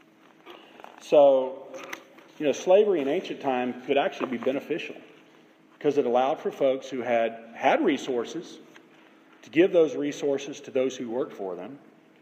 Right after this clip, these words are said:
and thus allowed them to have dignity, m-, make a living, and prosper. Okay?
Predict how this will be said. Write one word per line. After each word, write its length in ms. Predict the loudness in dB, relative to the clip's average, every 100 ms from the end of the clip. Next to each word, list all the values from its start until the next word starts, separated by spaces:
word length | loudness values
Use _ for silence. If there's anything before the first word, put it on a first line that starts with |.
| _ _ _ _ -8
and 100 | 6
thus 220 | 6 6
allowed 300 | 4 2 2
them 160 | 0 -2
to 60 | -4
have 340 | -6 -8 -2
dignity, 680 | 0 0 -2 -4 -8 -8 -16 -20 -20 -14
m-, 180 | -14 -12
make 260 | -4 -2 -2
a 40 |
living, 300 | -4 -4 -4
and 100 | -6
prosper. 460 | -4 -6 -6 -14 -18 -20 -20 _ _ _ _
Okay? 260 | -6 -6